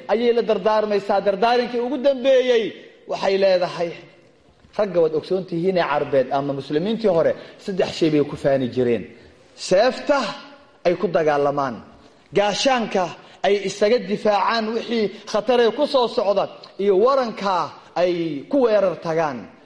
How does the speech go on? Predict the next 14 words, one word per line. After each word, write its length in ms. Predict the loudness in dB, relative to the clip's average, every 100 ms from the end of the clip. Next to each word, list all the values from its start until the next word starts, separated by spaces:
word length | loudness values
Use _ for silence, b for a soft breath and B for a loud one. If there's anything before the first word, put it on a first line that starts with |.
| _
Saddexdaa 500 | -8 -4 0 2 0
shay 280 | 0 -4 -4 -4
lagama 260 | 0 0 0
taaban 380 | -2 -2 -2 -6
jirin. 280 | -6 -6 -10 B B B
Ninka 280 | -4 -4 -2
haddaad 360 | -2 0 0 2
waranka 380 | 2 2 0 -4
iyo 120 | -6
seefta 360 | 0 2 2 -2
iyo 120 | -4
gaashaanka 640 | 0 0 0 0 0 -2 0
ka 200 | 0 0
taabatid, 840 | 2 4 4 4 2 0 -4 -4